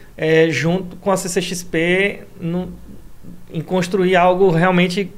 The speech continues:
grande, assim, ma-, os maiores da América Latina, vai. É, e aí a gente cria toda uma experiência, né? Teve expe-, a, com tecnologia Dolby, projeção de oito K e tudo mais.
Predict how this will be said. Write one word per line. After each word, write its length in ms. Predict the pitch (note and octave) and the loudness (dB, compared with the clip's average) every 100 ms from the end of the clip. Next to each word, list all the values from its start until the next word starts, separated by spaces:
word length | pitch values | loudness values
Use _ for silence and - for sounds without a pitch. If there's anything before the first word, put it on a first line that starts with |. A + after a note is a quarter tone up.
| - | -12
grande, 540 | F3 D#3+ E3+ E3 D3 | -6 0 2 2 2
assim, 140 | C3 D3 | -2 -4
ma-, 200 | D#3 F#3+ | -4 0
os 140 | E3+ | 0
maiores 720 | F3 F3 F3 F3+ G#3 G3+ - - - - - - - | 2 4 6 6 4 0 -6 -10 -8 -4 -4 -6 -8
da 640 | D3 E3+ F3 F#3 F#3+ - - - | 0 2 4 2 0 -4 -10 -4
América 440 | D3+ E3 F3 F#3+ | 0 2 2 2
Latina, 500 | F#3+ F#3 F3+ D3 B2+ | 0 0 -4 -4 -4
vai. 300 | C3+ C3+ A2+ - - - - - - | -2 -2 -4 -10 -18 -20 -10 -6 -4
É, 480 | C#3 D3+ C#3 C#3 - | -2 -2 0 0 2
e 160 | F3 | 2
aí 460 | F#3+ F#3 A3+ A#3+ D#3+ | 4 2 0 2 2
a 80 | C#3+ | 0
gente 200 | E3 F3 - - - - | -4 -8 -10 -14 -14 -2
cria 380 | F3+ G3+ A3 | 2 4 2
toda 260 | A3 G3+ G3 | 2 0 0
uma 40 | |
experiência, 680 | G#3+ G#3+ A3 A3+ F#3 F#3+ E3+ | -2 -2 -2 -2 -4 -4 -4
né? 140 | D3 E3 | -4 -4
Teve 180 | E3+ | -4
expe-, 180 | D3+ - | -4 -6
a, 380 | D#3+ D3 D3+ C#3+ - - | -6 -2 -2 -4 -8 -14
com 220 | D3+ C#3+ - - | -12 -10 -10 -6
tecnologia 540 | C#3+ D#3+ D#3 C3 E3 | -4 -2 -2 0 0
Dolby, 560 | E3 D3 D#3 F3+ D#3 C#3 | 2 4 6 6 4 4
projeção 540 | F#3+ - D#3+ - D3+ | 2 2 2 0 -2
de 100 | C#3+ | 0
oito 240 | D3 D3+ | 0 -2
K 680 | G#3+ C#3+ C3 D3 E3 D3+ C3+ | -6 -2 0 2 0 0 0
e 100 | C3 | -2
tudo 260 | C3+ D#3+ D#3+ | -6 -8 -4
mais. 560 | D3 C3+ D3 F3 - | -2 -2 -2 -4 -8